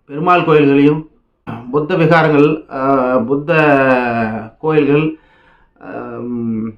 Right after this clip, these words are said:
சமண மத கோயில்கள் எல்லாம் இடிச்சு தான் நீங்க கட்டிருக்கிறீங்க. அப்ப நீங்க அவங்க வந்து இப்ப இருக்கிற கோயில்களை இடிச்சா ஒத்துப்பீங்களா? எல்லாம் பண்ணு காலமா ஆயிரம் வருஷத்துக்கு முன்னாடி நம்ம இந்துக்க-, இந்து மன்னர்கள் ஆண்டாங்க,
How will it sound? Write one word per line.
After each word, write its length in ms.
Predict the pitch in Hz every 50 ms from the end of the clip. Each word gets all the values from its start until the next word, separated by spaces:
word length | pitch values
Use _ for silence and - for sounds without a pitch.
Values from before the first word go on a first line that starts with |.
| _ _
சமண 320 | _ - 151 151 170 175 170
மத 220 | 165 160 156 147
கோயில்கள் 360 | - 151 143 143 139 131 135
எல்லாம் 200 | 135 147 156 165
இடிச்சு 300 | 151 131 131 143 143 139
தான் 120 | 135 156 160
நீங்க 280 | 147 135 120 113 127
கட்டிருக்கிறீங்க. 560 | 127 - 135 127 123 117 110 110 113 120 -
அப்ப 220 | - - 123 - 147
நீங்க 720 | 139 143 147 156 175 185 185 175 180 180 170 170 170 165 165 160 160
அவங்க 380 | 143 143 151 165 175 175 175 175
வந்து 260 | 165 165 165 170 185 185 175 170 170 165 160 156 151 147 143 139
இப்ப 220 | 135 135 - 160
இருக்கிற 260 | 151 151 156 175 165
கோயில்களை 420 | - - 156 156 151 147 147 147 139
இடிச்சா 280 | 131 131 135 139 -
ஒத்துப்பீங்களா? 840 | 160 151 135 131 131 131 139 135 131 120 113 113 127 123 113 110 - _ _ _ _ _ _
எல்லாம் 220 | - 143 196 214
பண்ணு 400 | 208 190 180 196 208 208 214 202
காலமா 340 | 196 196 185 185 185 180 190
ஆயிரம் 380 | 208 196 180 180 185 180 175 170
வருஷத்துக்கு 380 | 165 160 - 208 208 190 175
முன்னாடி 260 | 175 175 175 175 175 170
நம்ம 280 | 165 165 160 160 156
இந்துக்க-, 380 | 151 151 156 156 156 170 160 156
இந்து 160 | 160 160 170
மன்னர்கள் 360 | 160 156 156 147 139 143 143
ஆண்டாங்க, 580 | 139 135 135 139 131 - - 254 151 156 156